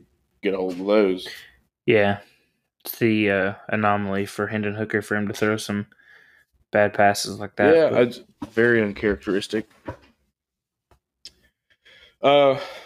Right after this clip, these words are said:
Speaker 1: so going down the, uh, of course, <laughs> unfortunately, the, the playoff hopes are shot.
Speaker 2: Uh, yeah.
Speaker 1: Uh, so I, I don't have this down, and I don't think you have it down either.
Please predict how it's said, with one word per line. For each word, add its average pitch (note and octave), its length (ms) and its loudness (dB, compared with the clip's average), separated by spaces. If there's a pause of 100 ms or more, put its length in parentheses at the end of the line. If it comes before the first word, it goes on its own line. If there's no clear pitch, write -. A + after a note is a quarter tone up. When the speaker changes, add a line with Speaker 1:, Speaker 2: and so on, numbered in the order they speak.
(160)
Speaker 1:
so A#2+ 180 -4
going B2 360 0
down A2+ 420 0 (380)
the, G#2+ 280 -2
uh, G2+ 40 2
of G2 340 -4
course, G#2 380 -6 (380)
<laughs> - 360 -20
unfortunately, A2+ 720 2
the, G2 360 -2
the F#2+ 120 -6
playoff G2+ 360 2
hopes G2 300 -2
are G2 60 -16
shot. F#2 420 -2 (540)
Speaker 2:
Uh, B2 220 4
yeah. G2 60 2 (220)
Speaker 1:
Uh, F2+ 60 0
so F#2 540 0
I, G#2 360 0
I - 40 4
don't A2 200 2
have G#2 240 -2
this G#2 320 -2
down, G#2 600 -2
and G2 140 -6
I G2 60 -4
don't G2 180 -6
think F#2+ 240 -10
you G2+ 120 -6
have G2 100 -2
it F2 60 -10
down F#2+ 240 -6
either. F#2+ 320 -6